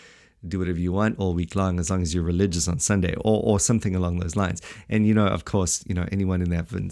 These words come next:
Van Tillian camp or, or Kuyperian camp is just gonna wanna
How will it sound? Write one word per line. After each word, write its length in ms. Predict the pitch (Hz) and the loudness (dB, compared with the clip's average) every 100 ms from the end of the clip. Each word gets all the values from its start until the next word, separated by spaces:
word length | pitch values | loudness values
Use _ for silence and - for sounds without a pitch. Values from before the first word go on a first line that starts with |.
| - | -10
Van 220 | - 90 82 | -6 -4 -2
Tillian 360 | 90 85 82 | -2 -2 -4
camp 420 | - 113 101 95 | -4 -2 0 0
or, 160 | 90 85 - - - - | -4 -4 -8 -20 -14 -12
or 60 | |
Kuyperian 720 | 80 90 85 - 107 107 98 | -8 -8 -6 0 2 2 0
camp 300 | - 101 87 | -2 -4 -2
is 160 | 90 - | -4 -6
just 160 | 90 | -8
gonna 160 | - 87 | -6 -6
wanna 260 | 90 - | -6 -6